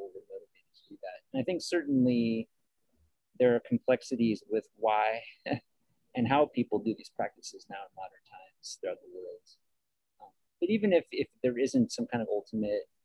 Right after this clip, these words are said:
spiritual goal, there, I think there are certainly, we know there's so much documented evidence of the mental health benefits, which I think is where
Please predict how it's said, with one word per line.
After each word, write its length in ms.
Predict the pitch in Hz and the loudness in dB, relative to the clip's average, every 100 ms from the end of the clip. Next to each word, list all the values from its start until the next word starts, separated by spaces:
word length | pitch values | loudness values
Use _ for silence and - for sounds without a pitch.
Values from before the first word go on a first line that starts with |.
| _ _ - - | _ _ -20 -16
spiritual 520 | - - 151 - 120 | -6 2 2 2 -2
goal, 260 | 107 113 147 | 0 0 0
there, 120 | 131 - 117 | -2 -2 -4
I 40 | |
think 260 | - 117 - 113 | 0 -2 0 2
there 220 | 107 101 | 4 4
are 120 | 104 | 2
certainly, 800 | - 123 - 107 98 98 98 _ _ _ _ _ | 0 -4 -4 -8 -16 -18 -20 _ _ _ _ _
we 160 | 139 135 | 8 10
know 280 | 143 139 | 10 8
there's 240 | 123 110 - | 6 2 2
so 80 | 117 | 0
much 180 | 110 - | 0 -2
documented 500 | 101 - 92 92 92 | -6 -8 -20 -18 -18
evidence 480 | - - - - - 92 | -16 -20 -20 -20 -14 -16
of 60 | - | -16
the 60 | _ | _
mental 240 | - _ _ - | -20 _ _ -14
health 180 | 95 - | -14 -14
benefits, 600 | 92 - - 87 - - - _ | -16 -16 -14 -16 -14 -16 -18 _
which 100 | - 120 | -4 -4
I 40 | |
think 140 | 113 - | -4 -4
is 100 | 107 | -4
where 260 | 110 107 | 0 0